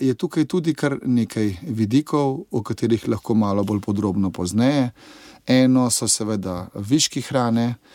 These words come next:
s, s katerimi Karitas, eh, tudi ima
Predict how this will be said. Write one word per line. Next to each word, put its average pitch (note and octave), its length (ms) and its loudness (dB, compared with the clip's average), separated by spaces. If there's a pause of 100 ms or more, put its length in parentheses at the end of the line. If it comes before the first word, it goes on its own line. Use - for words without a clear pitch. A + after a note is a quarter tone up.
(140)
s, - 200 -2
s - 100 0
katerimi A2+ 560 2
Karitas, A2 680 2
eh, G2 400 -4 (140)
tudi C3 360 6 (520)
ima A#2 420 0